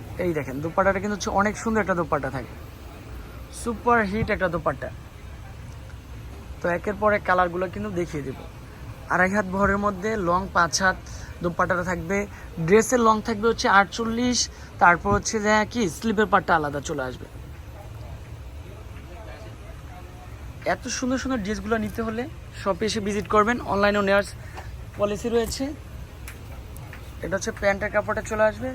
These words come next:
সাথে একটা দোপাট্টা, এটা হচ্ছে দোপাট্টা চলে আসবে। অনেক সুন্দর একটা দোপাট্টা দিচ্ছি।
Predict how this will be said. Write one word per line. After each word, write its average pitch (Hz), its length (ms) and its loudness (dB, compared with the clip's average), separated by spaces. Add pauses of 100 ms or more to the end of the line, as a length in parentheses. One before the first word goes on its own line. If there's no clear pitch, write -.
(120)
সাথে 170 280 -2
একটা 185 180 -4
দোপাট্টা, 190 380 0 (580)
এটা 196 160 0
হচ্ছে 196 220 -4
দোপাট্টা 175 360 2
চলে 143 200 -2
আসবে। 117 160 -8 (380)
অনেক 196 200 0
সুন্দর 226 220 -2
একটা 185 160 -4
দোপাট্টা 160 340 -2
দিচ্ছি। 135 240 -6